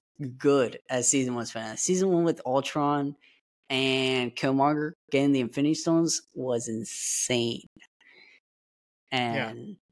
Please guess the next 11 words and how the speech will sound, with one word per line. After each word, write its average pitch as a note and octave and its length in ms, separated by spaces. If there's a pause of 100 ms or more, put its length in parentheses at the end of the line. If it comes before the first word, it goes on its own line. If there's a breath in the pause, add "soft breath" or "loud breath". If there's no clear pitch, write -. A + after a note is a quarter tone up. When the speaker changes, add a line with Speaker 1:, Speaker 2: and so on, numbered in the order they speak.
(140)
Speaker 1:
we C#3+ 60
got C#3+ 160
some C#3 120
pretty B2 180
good A#2+ 120
episodes - 400
out - 100
of - 140
that. - 120 (360 soft breath)
But, F#3+ 340 (680 soft breath)
but B2 380